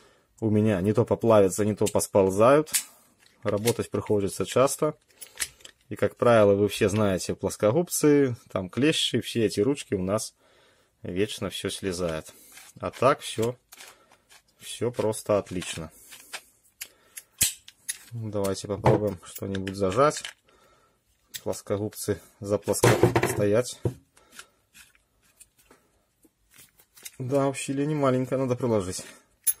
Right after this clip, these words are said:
О! Изумительно, просто изумительно. Незаменимый помощник,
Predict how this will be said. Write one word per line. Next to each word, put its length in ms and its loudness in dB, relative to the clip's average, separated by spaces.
О! 200 10
Изумительно, 600 -2
просто 360 2
изумительно. 540 -4
Незаменимый 680 2
помощник, 540 2